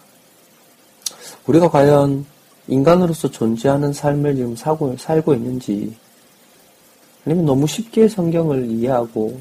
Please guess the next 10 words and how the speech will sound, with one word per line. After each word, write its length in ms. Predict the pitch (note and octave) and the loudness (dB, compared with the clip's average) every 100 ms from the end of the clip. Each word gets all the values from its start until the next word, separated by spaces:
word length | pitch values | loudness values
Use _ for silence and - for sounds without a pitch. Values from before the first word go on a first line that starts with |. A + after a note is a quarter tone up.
| C3 | -6
예수님을 480 | A2 - C#3 C3+ A2+ | -6 -2 0 0 -2
이해하고 760 | G#2+ A#2 A#2+ A2+ G#2+ G#2+ A#2 - | -2 -2 -2 -2 -2 -2 -6 -4
이미 420 | E3+ E3 C#3 B2 | 0 2 2 0
결론 320 | - C3+ E3 | 2 4 4
지어놓고 540 | D#3+ F3 D#3+ D3+ - A#2 | 4 4 4 0 -4 -4
우리가 400 | A2+ G#2+ G2+ A2+ _ _ _ _ | -2 -4 -4 -10 _ _ _ _
우리 180 | B2+ D#3+ | 2 4
마음대로 480 | B2+ A2+ B2+ B2+ A2 | 4 4 2 0 -2
어떻게 300 | G#2 - G#2 | -4 -8 -10
사-, 200 | - | -10